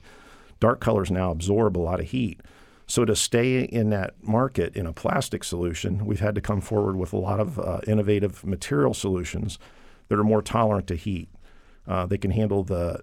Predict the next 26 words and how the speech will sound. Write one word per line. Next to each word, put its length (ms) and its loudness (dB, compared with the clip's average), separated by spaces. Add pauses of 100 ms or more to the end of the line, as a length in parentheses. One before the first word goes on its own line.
expansion 480 -2
and 80 -4
contraction 760 -2
that's 260 -6
generated 520 0
by, 300 -4
uh, 220 -10
solar 340 0
energy 380 -2
on 100 -2
the 80 -6
outside 360 -6
of 60 -6
your 100 -6
house. 420 -8 (580)
And 120 0
we've 120 2
done 160 4
that 180 0
through 180 -2
a 60 0
number 340 0
of 140 -2
different, 400 -2
uh, 320 -2 (220)
material, 720 0